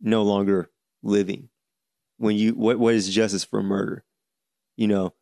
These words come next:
and then let, we don't live in a society where, you know, this is an eye for an eye. Like, of course, there is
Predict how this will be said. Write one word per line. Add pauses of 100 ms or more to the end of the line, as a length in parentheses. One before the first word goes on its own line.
(320)
and
then
let, (840)
we
don't
live
in
a
society
where, (320)
you
know, (480)
this
is
an
eye
for
an
eye.
Like,
of
course, (560)
there
is